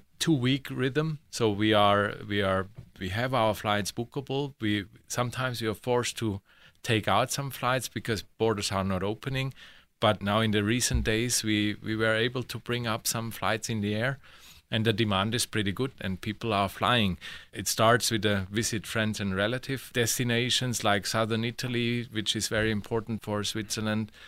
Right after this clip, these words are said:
but then also, let's say, the Kosovo or Albania or Macedonia, which are important destinations for that.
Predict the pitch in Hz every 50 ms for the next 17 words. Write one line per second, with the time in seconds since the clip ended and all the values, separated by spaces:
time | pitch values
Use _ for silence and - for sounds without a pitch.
0 | - _ _ _ 107 98 104 107 104 101 101 107 107 - - 110 104 101 107 -
1 | - 104 101 98 - - 107 101 98 92 - _ - - _ - - 95 98 107
2 | - - - - 120 110 - - 131 110 104 104 101 101 101 98 92 92 90 90
3 | 92 92 - - - _ - 104 95 98 92 101 95 101 107 107 104 101 98 98
4 | 95 95 95 92 90 90 _ _ _ _ _ _ _ _ 101 92 95 95 - -
5 | - 104 107 104 - - 110 95 101 101 113 120 120 113 107 104 101 101 104 -
6 | - 110 107 104 107 107 107 104 98 - - 117 113 107 - 123 113 101 113 107
7 | - - 127 113 113 113 107 - - 117 104 - - - 107 101 107 104 107 -